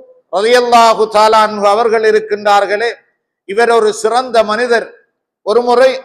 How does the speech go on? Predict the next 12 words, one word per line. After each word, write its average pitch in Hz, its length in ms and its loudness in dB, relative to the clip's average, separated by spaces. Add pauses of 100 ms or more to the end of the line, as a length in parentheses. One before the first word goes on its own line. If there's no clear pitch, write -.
(440)
நபி 240 260 -2
அவர்கள் 233 460 2
சொல்லும் 233 360 -4
பொழுது 226 280 0
சொன்னார்கள், 214 680 -2 (480)
"ஹுதில் 247 400 0
குர்ஆன 226 600 2
மின் 220 220 -10
அர்பஇன்," 208 680 -2 (460)
நீங்கள் 226 500 -4
இந்த 214 280 -2
குர்ஆனை 240 760 2